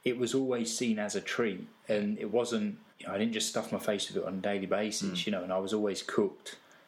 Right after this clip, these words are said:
Speaker 1: home foods. Hence the reason
Speaker 2: Yeah.
Speaker 1: why, even for, for as long as I can remember, I've always liked liver, kidneys,
Speaker 2: Mm-hmm.
Speaker 1: you know, like, um, broths in, you know, in stews and whatnot. I've always loved that kind of
Speaker 2: Sure.
Speaker 1: stuff.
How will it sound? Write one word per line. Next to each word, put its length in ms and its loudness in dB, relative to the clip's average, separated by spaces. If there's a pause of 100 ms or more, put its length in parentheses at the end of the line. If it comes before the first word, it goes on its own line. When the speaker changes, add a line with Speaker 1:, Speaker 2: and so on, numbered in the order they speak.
(140)
Speaker 1:
home 280 2
foods. 400 0
Hence 200 0
the 80 -2
reason 240 0
Speaker 2:
Yeah. 140 2
Speaker 1:
why, 180 0
even 580 0
for, 200 -4
for 140 0
as 100 2
long 140 2
as 60 -2
I 40 2
can 100 -8
remember, 300 2
I've 120 -2
always 300 -2
liked 380 -4
liver, 520 0
kidneys, 840 -2
Speaker 2:
Mm-hmm. 220 -2 (120)
Speaker 1:
you 80 0
know, 240 -4
like, 320 -6
um, 300 -4
broths 420 -2
in, 220 -2
you 80 -2
know, 140 0
in 120 -4
stews 480 0
and 100 -4
whatnot. 240 -6
I've 60 -10
always 240 -4
loved 280 -4
that 180 -12
kind 220 0
of 80 2
Speaker 2:
Sure. 60 0
Speaker 1:
stuff. 340 -2